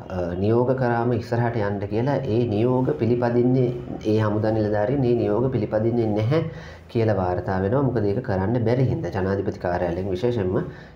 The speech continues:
ජනාධිපති කාර්යාලයෙන් එන නියෝග පවා පිළිගන්නේ නැහැ කියලා. ඉතින් සමහර වෙලාවට යුද්ධ පෙරමුණේ හමුදා, අ,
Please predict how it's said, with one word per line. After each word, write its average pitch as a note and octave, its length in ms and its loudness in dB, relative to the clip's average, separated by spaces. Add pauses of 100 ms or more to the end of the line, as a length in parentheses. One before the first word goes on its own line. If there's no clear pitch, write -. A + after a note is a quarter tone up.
ජනාධිපති G2+ 380 0
කාර්යාලයෙන් G2+ 480 0
එන G2 160 0
නියෝග F2+ 340 2
පවා F2+ 240 -2
පිළිගන්නේ F#2+ 480 0
නැහැ D3 240 4
කියලා. - 260 -4 (280)
ඉතින් A#2 340 -2
සමහර D3 460 2
වෙලාවට F#2 420 0
යුද්ධ G#2+ 460 0
පෙරමුණේ C#3+ 460 0 (540)
හමුදා, C3 460 2
අ, - 640 -6